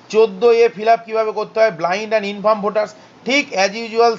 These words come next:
সেম করতে হবে, সিরিয়াল নাম্বার, পার্ট নাম্বার, name of the ইলেক্টরের নাম, name of the companion তার নাম, address of the companion তার এপিক কার্ড অনুযায়ী তার যে সিগনেচার, ইয়ে, উম, অ্যাড্রেস সেটা লিখবেন।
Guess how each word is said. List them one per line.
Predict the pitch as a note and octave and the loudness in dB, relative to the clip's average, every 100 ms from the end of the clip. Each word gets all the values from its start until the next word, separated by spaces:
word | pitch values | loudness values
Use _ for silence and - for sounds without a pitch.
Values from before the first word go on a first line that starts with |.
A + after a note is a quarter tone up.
| - | -4
সেম | G#3+ A#3 | -4 -4
করতে | A3+ G#3 - A#3+ | -2 -2 2 2
হবে, | G#3+ | 2
সিরিয়াল | G3+ F#3 G3+ G#3 | -4 -2 0 0
নাম্বার, | G#3 G3+ G#3 | -2 0 0
পার্ট | F#3+ F3+ F3+ | 2 0 0
নাম্বার, | G3 G3 G3 F#3+ - - - C#3 | -2 0 -2 -2 -14 -20 -8 -2
name | G3 | 2
of | G3+ F#3 | 2 2
the | G#3 | 2
ইলেক্টরের | F#3 F#3+ F#3+ F#3+ G3+ | 2 0 0 0 0
নাম, | F#3+ F#3+ F#3+ - - C3 | 0 0 0 -8 -20 -6
name | D#3+ G3+ | -2 2
of | G#3 | 2
the | F#3+ G3+ | 2 0
companion | F3 F3 F#3 F#3+ G3 F#3+ | 0 0 0 2 0 0
তার | E3 E3 F#3 | 2 2 0
নাম, | F#3+ F#3+ F3+ - _ | -2 -4 -8 -20 _
address | - E3+ F3 A#3+ A3+ | -4 -2 0 0 2
of | A#3 | 0
the | A3+ | 0
companion | A3 F#3+ F3+ F3+ C#3+ A#2+ B2 | -2 -4 -2 -2 -2 -4 2
তার | F3 F#3 - _ D3+ | 2 0 -8 _ -10
এপিক | E3+ G#3+ A#3 | -8 -10 -4
কার্ড | A#3 G#3 | -2 -2
অনুযায়ী | G#3+ G#3 G#3+ A3 G#3+ - - | -4 -4 -4 -4 -10 -20 -2
তার | D#3 F3+ | 0 0
যে | F3 F#3+ - - - | -2 -12 -14 -18 -12
সিগনেচার, | F#3+ G3 F#3+ G#3 D#3+ | -8 -4 0 0 0
ইয়ে, | D3 D3+ C#3+ | 2 2 2
উম, | C3 B2+ B2 | -2 -4 -4
অ্যাড্রেস | C#3 D#3 F#3 A#3 | -2 0 2 0
সেটা | C#4 F3 | 0 0
লিখবেন। | D#3+ C3 G#2+ | 0 -2 -10